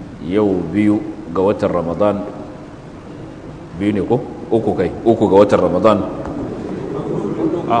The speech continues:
hudu ne ma? Alhamdulillah. A, hudu ga watan Ramadan, tafsirinmu kuma shine na biyu. Mun saba mu fara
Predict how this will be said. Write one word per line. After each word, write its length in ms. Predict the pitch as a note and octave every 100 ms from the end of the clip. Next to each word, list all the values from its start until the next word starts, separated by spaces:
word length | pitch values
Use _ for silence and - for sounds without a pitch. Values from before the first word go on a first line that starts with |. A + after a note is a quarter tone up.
| G#2+
hudu 240 | D3+ D#3+
ne 80 | D3
ma? 160 | D3 D3 - - - - C3+ C3+ -
Alhamdulillah. 800 | - - G2 E2+ - - - - - - - - - - - - D2 - - D3 D3 D3 D3 D3+ B2 B2 C#3+ - C3+ A#2 A#2+ A#2+ - C#3 A#2+ - - - - - - A#2+ B2+ - - - - - - -
A, 80 | A2+ B2 C#3 - - - - - - C#3+ - - - - - - -
hudu 200 | D3+ E3+ E3
ga 80 |
watan 320 | C#3+ D3 D3 C3+
Ramadan, 400 | A#2+ A#2 B2+ B2+ -
tafsirinmu 560 | A#2 - D#3 D3+ C3 B2
kuma 160 | C#3+
shine 320 | C3+ C3+ C3+ A2
na 80 |
biyu. 240 | G#2+ G#2 G#2 - - - G#2
Mun 160 | A#2+
saba 380 | C3+ C#3 C#3 C3+
mu 160 | A2+ A2
fara 240 | B2+ B2+